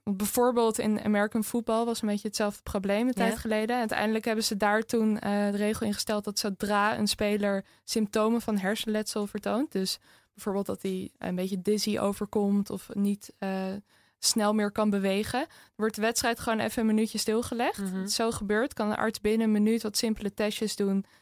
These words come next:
Speaker 1: en, eh, aan de hand daarvan objectief beoordelen of het, eh, verantwoord is om door te gaan of
Speaker 2: Zou
Speaker 1: niet.
Speaker 2: het toch perfect zijn voor boksen?
Speaker 1: Ja, zou je
Speaker 2: Zoiets?
Speaker 1: denken. Alleen het hele, de hele boksport valt dan uit elkaar. Eh, zeg maar, een bokswedstrijd gaat erom,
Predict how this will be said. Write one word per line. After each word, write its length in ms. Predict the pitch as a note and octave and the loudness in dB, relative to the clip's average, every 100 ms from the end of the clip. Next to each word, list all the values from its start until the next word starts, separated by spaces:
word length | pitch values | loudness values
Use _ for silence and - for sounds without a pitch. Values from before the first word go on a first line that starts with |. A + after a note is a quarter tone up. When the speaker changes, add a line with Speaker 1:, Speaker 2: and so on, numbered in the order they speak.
| _ | _
Speaker 1:
en, 320 | - G3+ G3+ | -2 0 0
eh, 240 | - G3 - | -2 -2 0
aan 80 | |
de 60 | G#3 | 2
hand 160 | G#3 G3+ | 2 2
daarvan 400 | G3 G3+ G3+ G3 | 0 0 -2 -2
objectief 420 | G3 G#3 G#3+ G3+ | -4 -4 -4 -4
beoordelen 640 | A3 G3+ G3 F#3 F#3 F#3+ | -2 -2 -2 -2 -2 -4
of 160 | G3 - | -6 -8
het, 200 | F#3 - | -12 -10
eh, 60 | - G3 - _ - | -12 -12 -16 _ -6
verantwoord 420 | G#3 A3 A3+ G#3+ | -2 0 0 0
is 120 | G3+ | 0
om 80 | G#3 | 2
door 160 | F#3+ | 2
te 80 | G#3+ | 0
gaan 140 | - A3 | -2 -2
of 60 | |
Speaker 2:
Zou 140 | - A3+ | 0 -2
Speaker 1:
niet. 100 | - | -2
Speaker 2:
het 80 | A3 | -8
toch 100 | - | -6
perfect 440 | G#3 - C#4+ C4+ | -6 -4 -4 -2
zijn 180 | - G#3 | -2 -2
voor 120 | G3+ | -2
boksen? 360 | G3 G#3 - C4 | -4 -4 -6 -6
Speaker 1:
Ja, 260 | - C4 - | 0 0 0
zou 180 | - D4+ | 0 4
je 60 | A#3+ | 4
Speaker 2:
Zoiets? 180 | B3 G#3+ | 4 2
Speaker 1:
denken. 460 | A3+ A#3 G3+ B3+ - - - - | 2 2 0 -2 -4 -16 -20 -4
Alleen 380 | A3+ A#3 A#3+ - | 0 2 0 -2
het 140 | G#3 | -2
hele, 440 | A3+ C4 B3+ A3+ - _ | 2 2 2 0 -4 _
de 140 | G3 G#3+ | -4 0
hele 200 | A3+ A#3 | 2 2
boksport 540 | A3 C4 - G3+ F#3+ | 0 -2 -2 -4 -6
valt 260 | - F#3+ - | -4 -4 -2
dan 220 | F#3+ F#3+ | -2 -2
uit 180 | F#3+ G3 | -4 -4
elkaar. 400 | - G3 C4 - | -4 -2 -2 -4
Eh, 280 | - G3+ G3 G#3 - _ | -4 -2 0 -4 -8 _
zeg 240 | - G#3 | -8 -4
maar, 220 | A3 G3+ G#3 _ _ - | -2 -2 -4 _ _ -2
een 140 | A3 | 2
bokswedstrijd 920 | A3 C#4 - A3+ - - G3+ D4 - - _ _ _ | 2 2 0 0 0 0 -2 -2 -4 -14 _ _ _
gaat 320 | - G#3 B3 | 0 0 0
erom, 340 | A#3 A3+ D4 | 0 2 0